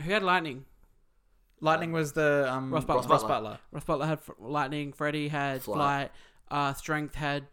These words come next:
Speaker 1: Pedro.
Speaker 3: Yeah.
Speaker 1: Oh, Pedro had strength.
Speaker 2: Yes.
Speaker 1: Uh,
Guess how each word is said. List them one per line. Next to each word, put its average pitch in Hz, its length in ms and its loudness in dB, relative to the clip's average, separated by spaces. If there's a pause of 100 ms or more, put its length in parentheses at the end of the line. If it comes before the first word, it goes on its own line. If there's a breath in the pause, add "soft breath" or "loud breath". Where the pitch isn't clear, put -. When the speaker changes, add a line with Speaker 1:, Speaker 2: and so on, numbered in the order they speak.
Speaker 1:
Pedro. 143 500 -2
Speaker 3:
Yeah. 98 140 -8 (180)
Speaker 1:
Oh, 147 80 -2
Pedro 143 300 -6
had 139 80 -10
strength. 139 280 -12 (160)
Speaker 2:
Yes. 113 360 -6
Speaker 1:
Uh, 147 880 4